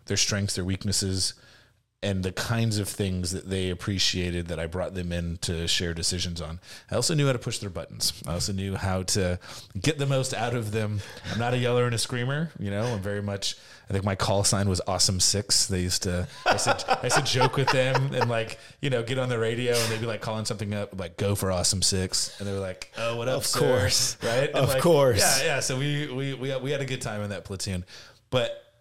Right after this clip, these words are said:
Speaker 1: I was able to get the most out of them without yelling. Like, I'm
Speaker 2: Okay.
Speaker 1: not a screamer. I'm not a yeller. Um, but they knew, first and foremost, I had to be very competent. Like, I had to be very good at what I did, and, like, they had to know it. So them knowing that, like, okay,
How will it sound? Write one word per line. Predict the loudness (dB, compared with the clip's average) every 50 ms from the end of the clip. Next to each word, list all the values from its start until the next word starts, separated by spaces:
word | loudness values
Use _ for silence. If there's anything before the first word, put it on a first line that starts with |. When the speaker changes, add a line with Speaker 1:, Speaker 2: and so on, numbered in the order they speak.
| _ _ _ _ -4
Speaker 1:
I | -4 -4 -4 -8 -8 -4
was | -2 -2 0 0
able | 0 -2 -2 -2
to | -2 -4
get | -4 -6
the | -6 -4
most | -4 -4 -4 -2
out | -2 -2
of | -4
them | -4
without | -4 -6 -6 -6 -8 -8 -6 -6
yelling. | -4 -4 -6 -8 -12 -14 -14 -8
Like, | -4 -4 -4
I'm | -2
Speaker 2:
Okay. | -2 0
Speaker 1:
not | 0 -2 -2
a | -4
screamer. | -6 -6 -6 -6 -4 -4 -2
I'm | -2 0
not | 0 0
a | 0
yeller. | 0 -2 0 0 0 -2 -4 -6 -12 -20 -20 -20 -20 -16 _ -4
Um, | -2 0 0 0 0 0 0 -2 -2 -6 _ -20 -20 -20 -20 -20 _ _ _ _ _ _ _ _ _
but | 0 2
they | 4 2
knew, | 2 2 2 0 -2
first | -2 -2 -2 -2 0 -2
and | -2 0
foremost, | 0 2 2 2 0 -2 -2 -2
I | -2 0
had | 0 0 -2
to | -2
be | -4 -4
very | -4 -6 -6 -8
competent. | -8 -10 -10 -10 -10 -10 -10 -12 -12 -14 _ _ _ -4
Like, | -4 -4 -2 -2
I | 0 0 0 0
had | -2 -2
to | -4
be | -4 -6
very | -4 -4 -4 -6
good | -6 -4 -4 -4 -4
at | -4 -4
what | -4 -4
I | -2 -4 -4
did, | -6 -6 -8 -8 -8 -8 -10 -8 -6
and, | -2 0 0
like, | 0 -2 -2 -2
they | -2 -2 0
had | 0 -2 -2 -2
to | -4 -6
know | -6 -6 -6 -6 -6 -6
it. | -8 -10 -14 -20 -20 -20 -8 -4
So | 0 0 0
them | 2 2 0 0 0 0 -2
knowing | -2 -2 -2 -4 -4 -4
that, | -4 -4 -4
like, | -6 -8 -8 -8 -8
okay, | -8 -6 -6 -8 -10